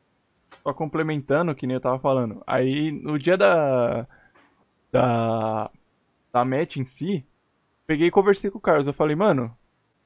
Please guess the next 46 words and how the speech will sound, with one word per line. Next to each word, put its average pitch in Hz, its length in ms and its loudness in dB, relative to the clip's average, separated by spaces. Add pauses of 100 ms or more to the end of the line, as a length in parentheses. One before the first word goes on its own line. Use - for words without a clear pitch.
(160)
a 123 60 -8
gente 139 180 -4
pode 180 200 0
fazer 175 280 2
um 165 60 2
negócio 139 500 2
que, 131 120 -20
tipo, - 220 -10
vai, 131 420 0 (240)
a 123 60 -4
gente 139 200 -4
queria 180 180 4
surpreender, 165 720 0
a 123 40 0
gente 131 220 -6
queria 160 440 0
surpreender 156 460 -2
todo 185 200 -2
mundo." 139 180 0
Aí 131 60 4
a - 20 0
gente 139 140 -6
falou, 156 200 0
"Mano, 151 260 0 (520)
vamos", 170 580 6
a 151 80 6
gente 170 260 0
foi, 196 240 6
foi 185 200 4
exatamente 190 600 2
essa 180 220 2
ideia. 143 360 4
Como 160 260 0
você 180 200 4
tava, 160 320 2
a 131 80 2
gente 180 160 -4
já 226 100 4
tava 214 200 2
vendo 180 160 -4
que - 60 -16
você 165 80 -18
tava 143 200 2
com 151 140 -4
um 139 160 0
ego 120 920 0